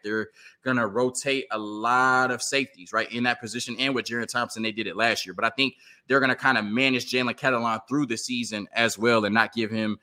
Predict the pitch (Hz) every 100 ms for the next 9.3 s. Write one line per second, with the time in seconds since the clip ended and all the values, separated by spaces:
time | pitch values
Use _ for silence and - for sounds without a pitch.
0 | _ _ 120 120 110 110 127 - 120 120
1 | - 117 113 117 104 107 127 120 117 110
2 | 104 110 - 127 117 110 113 107 - 117
3 | 101 110 - 120 110 110 - 113 104 90
4 | 90 107 87 - 107 92 - 175 151 113
5 | 101 107 - - - 135 139 131 139 -
6 | 143 127 110 - 135 139 117 107 - 120
7 | 110 104 104 107 104 110 - 104 90 110
8 | - 104 107 98 - - 110 117 113 -
9 | 113 110